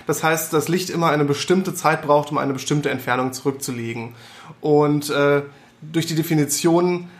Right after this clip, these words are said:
äh, der Lichtgeschwindigkeit kommt man dann darauf, dass eine Lichtsekunde, so nennt man die Einheit dann, äh, gerade dreihunderttausend Kilometer sind.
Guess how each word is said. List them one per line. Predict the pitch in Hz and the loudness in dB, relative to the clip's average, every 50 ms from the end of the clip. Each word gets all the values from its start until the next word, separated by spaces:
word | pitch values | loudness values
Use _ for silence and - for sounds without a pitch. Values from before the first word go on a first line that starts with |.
| - - | -14 -4
äh, | - 147 143 143 143 | 0 2 4 4 4
der | 143 147 139 | 4 2 2
Lichtgeschwindigkeit | 131 180 202 - - 214 202 - - 190 190 185 175 - - 170 165 165 170 | 2 2 0 -2 -2 -2 -2 -2 0 0 0 0 0 0 0 0 0 0 0
kommt | - - 180 | -2 -4 -2
man | 165 165 156 | 0 0 0
dann | 156 151 147 | 2 2 2
darauf, | 151 143 135 147 156 165 160 - - - - - - - | 2 4 4 4 4 2 2 -2 -8 -18 -20 -20 -6 -2
dass | 147 147 143 - - - | -2 0 0 -2 -6 -6
eine | - 143 139 139 135 | -4 -2 0 0 0
Lichtsekunde, | 131 139 202 196 - - - 170 165 170 - 185 185 190 196 165 160 170 175 175 170 | 2 0 0 -2 -2 -2 -2 -2 -2 0 0 2 4 4 4 4 4 2 0 -2 -4
so | 170 156 | -4 -2
nennt | 147 160 170 165 | 0 0 0 0
man | 165 160 | -2 -2
die | 156 147 | 0 0
Einheit | - 143 156 156 156 151 147 151 | 0 0 0 0 0 0 2 2
dann, | 147 143 143 147 151 147 - - - - - | 2 2 2 0 -2 -6 -10 -18 -20 -16 -4
äh, | - 147 143 143 | 0 2 2 2
gerade | 143 139 147 147 143 | 2 2 2 2 2
dreihunderttausend | 143 143 139 147 151 147 - - 147 147 139 139 - | 2 2 2 2 2 2 0 0 0 0 0 -2 -4
Kilometer | - 139 131 139 185 196 214 190 165 | -4 -2 0 0 0 2 2 0 2
sind. | 170 185 190 202 214 202 - | 2 2 2 2 0 -2 -6